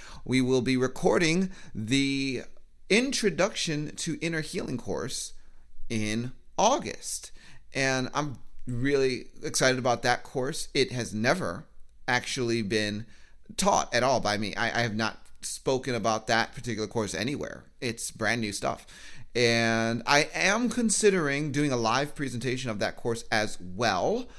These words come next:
And maybe going into the fall, we'll do, like, an eight-week series, but I'm not sold on that. I, I haven't decided if I'm going to do that or not yet. So we might gauge some interest and then decide whether or not to present that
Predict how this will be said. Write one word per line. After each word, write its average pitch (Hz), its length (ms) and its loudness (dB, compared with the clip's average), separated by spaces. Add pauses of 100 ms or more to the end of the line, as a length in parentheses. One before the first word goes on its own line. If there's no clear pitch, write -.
(1300)
And 160 280 2
maybe 160 260 2
going 156 240 -2
into 151 120 -4
the 147 60 -2
fall, 156 320 2
we'll 143 120 0
do, 131 240 -2
like, 120 220 0
an 113 100 -2
eight-week 113 340 -6
series, 127 320 -2
but 131 160 -2
I'm 139 140 2
not 170 260 -2
sold - 280 0
on 101 180 -2
that. 76 200 -6
I, 95 200 -8
I 98 240 -6
haven't 110 420 -4
decided 107 380 0
if 104 80 -8
I'm 110 100 -4
going 110 180 -4
to 107 80 -8
do 107 140 -4
that 104 200 -2
or 104 60 -6
not 110 200 -6
yet. 104 280 -6
So 104 280 -2
we 117 160 -2
might 110 240 -4
gauge 110 240 -2
some - 240 -6
interest 117 560 -6 (560)
and 117 160 2
then 107 160 2
decide 104 400 0
whether 110 200 0
or 107 60 -4
not 98 200 -4
to - 60 -10
present 104 440 -6
that 98 500 -4